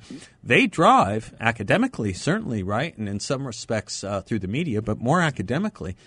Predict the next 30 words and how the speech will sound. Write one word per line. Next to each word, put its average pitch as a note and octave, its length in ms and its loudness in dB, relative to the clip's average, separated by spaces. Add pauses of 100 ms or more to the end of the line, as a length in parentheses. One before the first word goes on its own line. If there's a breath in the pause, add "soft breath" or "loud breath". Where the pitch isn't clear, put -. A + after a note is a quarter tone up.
(260 soft breath)
they B2 340 2
drive C4 380 4
this. - 260 -8
No-, F#2+ 140 -2
those D#3 300 4
are F#3+ 60 2
the C#3 100 -2
cities, D3 460 0
the A2 160 -2
elites D3+ 520 2
in G2+ 80 -2
those F#2 220 -6
cities G#2+ 340 -6
drive E3 400 4
this G2+ 220 -6
notion G2 340 -4
of F2 80 -6
systemic F2+ 600 -6
racism. E2 640 -8 (480 soft breath)
Uh, E2 200 -6
Ibram A2+ 400 -2
Kendi, C#3+ 280 -2
he's B2 200 -6
at A#2+ 80 -4
Boston A#2 400 2
U, G3+ 160 -2
isn't F2+ 200 -6
he, F3 120 -2
I E2 80 -6
think? E3 260 -4